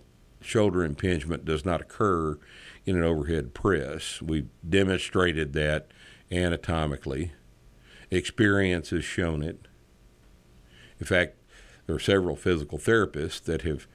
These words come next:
realized this and are now using our overhead press method to rehab, uh,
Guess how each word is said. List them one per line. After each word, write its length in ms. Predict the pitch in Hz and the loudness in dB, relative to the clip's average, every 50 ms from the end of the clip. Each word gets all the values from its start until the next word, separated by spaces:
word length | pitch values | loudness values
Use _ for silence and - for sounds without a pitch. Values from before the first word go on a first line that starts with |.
| - - - - - - | -20 -20 -20 -20 -12 -2
realized 680 | - 95 98 95 92 78 76 73 71 73 73 71 - | 2 4 4 4 4 2 2 0 0 0 -2 -4 -4
this 340 | 71 69 67 80 90 - - | -6 -6 -4 -4 -4 -2 -2
and 100 | 95 80 | -2 -2
are 120 | 80 80 | 0 0
now 180 | 80 82 82 80 | 0 0 0 0
using 580 | 80 76 82 87 92 85 76 87 80 73 69 - | 0 0 2 2 2 2 2 0 -4 -4 -4 -4
our 300 | 82 85 85 85 80 78 | -2 0 2 2 2 2
overhead 460 | 82 85 82 76 73 73 73 71 76 | 0 0 0 0 0 -2 -2 -6 -6
press 380 | - - 107 107 107 - - - | -2 0 2 2 2 0 -2 -6
method 340 | 73 67 67 - 107 92 76 | -6 -6 -4 -2 -2 0 0
to 80 | 73 | 0
rehab, 720 | 69 73 92 107 113 104 80 78 76 73 73 85 98 98 - _ - - - - - - - - - - - - - - - - - - - | -2 2 2 2 2 2 0 0 -2 -2 -2 -2 -2 -4 -8 _ -20 -20 -20 -20 -20 -20 -20 -20 -20 -20 -20 -20 -20 -20 -20 -20 -20 -12 -6
uh, 400 | 85 82 82 82 85 85 82 78 | -2 0 2 2 2 2 0 0